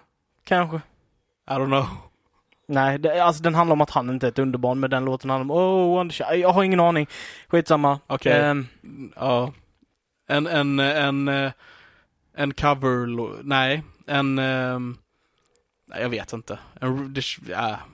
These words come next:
Speaker 2: en recover make-låt.
Speaker 1: Yeah, I guess. Jag tyckte den var okej.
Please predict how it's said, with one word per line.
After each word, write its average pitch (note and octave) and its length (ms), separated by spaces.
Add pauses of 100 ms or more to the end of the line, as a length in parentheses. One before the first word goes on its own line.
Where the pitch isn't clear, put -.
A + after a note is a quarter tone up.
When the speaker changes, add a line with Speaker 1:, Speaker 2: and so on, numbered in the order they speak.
Speaker 2:
en C#3+ 200
recover C3 800
make-låt. A#2 1300 (680)
Speaker 1:
Yeah, D#3 280
I - 20
guess. B2+ 400 (680)
Jag - 100
tyckte C#3 220
den C3 80
var B2 60
okej. A#2 280